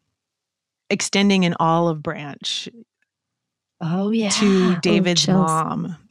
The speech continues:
Speaker 1: and
Speaker 2: <gasps>
Speaker 1: over how he treated
Speaker 2: Treated her.
Speaker 1: his daughter-in-law. Yeah.
Speaker 2: <gasps> Chills.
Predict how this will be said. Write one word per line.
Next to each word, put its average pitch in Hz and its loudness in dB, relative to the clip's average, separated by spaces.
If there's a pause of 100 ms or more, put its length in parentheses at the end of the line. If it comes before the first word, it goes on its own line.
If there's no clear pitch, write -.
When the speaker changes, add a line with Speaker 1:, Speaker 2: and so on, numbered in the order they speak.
Speaker 1:
and 190 0
Speaker 2:
<gasps> - 2
Speaker 1:
over 180 2
how 165 2
he 185 -8
treated 170 -4
Speaker 2:
Treated 196 2 (180)
her. 196 0
Speaker 1:
his - 2
daughter-in-law. 165 -2
Yeah. 165 -4 (120)
Speaker 2:
<gasps> - -12
Chills. - -6